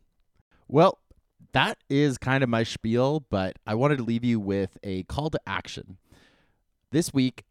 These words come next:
I want to encourage you to reach out to someone you know who might be feeling lonely. Could be a friend, family member, or even a coworker. Take a moment to check in with them. Lend an empathetic ear and offer your support. Because together,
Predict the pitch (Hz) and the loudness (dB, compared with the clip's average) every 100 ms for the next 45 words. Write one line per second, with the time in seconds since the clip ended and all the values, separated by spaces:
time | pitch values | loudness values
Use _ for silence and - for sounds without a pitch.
0 | _ 95 117 175 185 135 117 110 95 98 | _ -2 0 2 0 -2 0 0 -2 -6
1 | 95 - 85 82 120 - 98 82 92 - | -6 -6 -8 -2 -4 0 -2 -2 -12 -10
2 | 95 90 90 87 120 151 85 85 76 - | -8 -6 -8 -2 -2 0 -2 -2 -6 -6
3 | 101 95 104 107 - - 90 - 92 85 | -6 -2 -2 -4 -8 -14 -14 -6 -4 -4
4 | 80 71 71 67 71 _ _ _ - - | -6 -10 -10 -10 -16 _ _ _ -12 -10
5 | 69 - 139 135 117 104 - 107 123 117 | -4 4 4 2 -8 -12 -4 0 0 0
6 | 107 107 104 101 92 - 92 147 156 - | 0 2 2 2 -2 -6 -8 -6 -6 -6
7 | 90 62 - - - _ _ _ _ _ | -8 -8 -12 -14 -16 _ _ _ _ _
8 | _ _ - _ - 123 147 - 151 123 | _ _ -20 _ -6 -4 -4 -6 -4 -2
9 | 92 92 - 98 - 92 - 82 82 - | -2 -4 -8 -16 -8 -6 -6 -8 -8 -4
10 | 110 127 - - _ _ _ _ _ - | 0 0 -2 -18 _ _ _ _ _ -16
11 | 98 135 190 156 113 117 95 87 - 76 | 0 0 2 -2 -4 -4 -4 -4 -10 -12
12 | 78 73 _ - 90 92 95 - 92 110 | -10 -12 _ -14 -10 -6 -4 -4 -4 -2
13 | 190 - - - - - _ _ _ _ | -2 -2 -10 -14 -16 -18 _ _ _ _
14 | _ - 101 - 113 95 131 175 110 127 | _ -10 -10 -8 -10 -2 -2 0 -2 -2
15 | 190 | -8